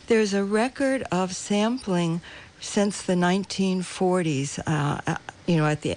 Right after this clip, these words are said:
after the end of the war. And it's called Cal, the Cal Coffee Program, and they're taking samples from, um, it started from the San Diego area up to Oregon and so on.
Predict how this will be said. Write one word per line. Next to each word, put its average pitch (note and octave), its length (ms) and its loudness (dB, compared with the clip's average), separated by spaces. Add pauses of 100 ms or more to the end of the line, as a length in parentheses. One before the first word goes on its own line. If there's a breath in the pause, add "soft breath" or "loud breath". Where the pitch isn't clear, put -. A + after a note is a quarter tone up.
after E3 440 0
the D#3+ 200 0
end D#3+ 220 0
of D3+ 120 0
the D3+ 140 0
war. D3+ 440 2 (460 loud breath)
And F3 360 2 (100)
it's E3 180 0
called D#3+ 280 -2
Cal, - 200 -4
the D#3 100 0
Cal D3 280 0
Coffee D#3+ 400 0
Program, E3+ 640 2
and D#3 120 0
they're D3 100 -2
taking D#3 420 -2
samples D#3 680 0 (400 loud breath)
from, E3 500 2
um, C#3+ 440 0 (880)
it D#3+ 120 2
started D#3+ 480 2
from D#3 320 0
the D3+ 200 -4
San D3+ 260 0
Diego C#3+ 420 0
area C3+ 380 0
up C3 220 -4
to - 80 -4
Oregon C#3 480 0
and A#2+ 120 0
so C3+ 160 -4
on. B2+ 220 0